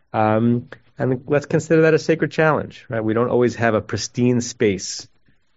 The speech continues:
uh, within which to do our meditation. Sometimes we have to create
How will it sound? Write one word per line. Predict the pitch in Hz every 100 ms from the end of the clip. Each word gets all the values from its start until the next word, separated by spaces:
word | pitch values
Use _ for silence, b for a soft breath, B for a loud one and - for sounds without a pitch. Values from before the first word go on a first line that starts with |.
| _ -
uh, | 101 95
within | 95 104 117
which | 107 98 -
to |
do | 104
our | 98
meditation. | 98 92 107 104 123 131 151 - _ _ _
Sometimes | 113 104 104 95
we | 95
have | 95
to | -
create | - - 104 90 107 107